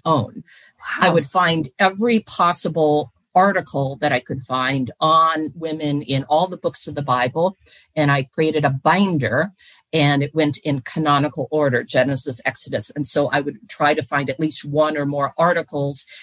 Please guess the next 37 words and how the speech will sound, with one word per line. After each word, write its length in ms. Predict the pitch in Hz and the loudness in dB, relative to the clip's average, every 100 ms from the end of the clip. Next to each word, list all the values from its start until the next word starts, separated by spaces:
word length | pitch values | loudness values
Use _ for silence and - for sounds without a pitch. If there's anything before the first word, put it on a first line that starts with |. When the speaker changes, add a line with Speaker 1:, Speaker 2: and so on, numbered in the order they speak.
| - | -8
Speaker 1:
And 140 | - 143 | -6 -2
so 100 | 139 | 0
I 60 | |
had 160 | 151 143 | 2 2
a 140 | 123 - - | 0 -4 -4
thick 180 | 220 - - | -4 -2 0
binder 480 | 165 175 170 156 | 2 2 2 0
that 180 | 143 143 | 0 0
was 220 | 151 139 | -2 -2
my 500 | 160 151 156 165 170 151 | 0 2 4 4 0 -2
women's 560 | 156 151 151 147 135 - - - _ _ - | -6 -4 -4 -4 -6 -14 -20 -20 _ _ 2
Bible 440 | 156 165 147 139 | 2 4 0 -2
commentary 880 | - 143 131 127 113 - 98 107 - _ _ | -4 -2 0 -2 -4 -6 -4 -4 -6 _ _
because 400 | 143 - 151 123 - | -6 -2 -2 -2 0
that 180 | - 170 | -2 0
didn't 340 | 139 139 - | 0 0 -2
yet 360 | 135 117 - - _ _ _ - | -2 -2 -6 -12 _ _ _ -4
exist. 800 | 139 139 131 - - - - - - | -2 0 -2 -2 -4 -6 -6 -8 -4
Speaker 2:
What 160 | 302 | 2
Speaker 1:
And 80 | 135 | 4
Speaker 2:
a 60 | 139 | 6
Speaker 1:
then 220 | 147 143 | 4 4
I 60 | 135 | 0
Speaker 2:
treasure. 680 | 180 240 285 220 139 - - - | -2 0 0 2 0 -2 -12 -4
Speaker 1:
I 140 | 170 | 0
know, 320 | 185 165 147 - _ - | 0 0 -4 -8 _ -2
I 80 | |
know. 300 | 165 156 117 - _ _ _ 202 214 226 | 2 2 2 -2 _ _ _ -20 0 4
Now 280 | 226 277 | 6 4
there's 240 | 233 240 208 | 2 2 0
so 180 | - 202 | -2 0
much 400 | 185 185 - 180 | 0 -2 -4 -6
that 140 | 170 | -4
I 80 | 175 | -2
can't 300 | 170 - 196 | -2 -2 -2
read 240 | - 185 165 | -2 0 2
everything. 580 | 175 202 220 226 233 | 2 2 0 2 0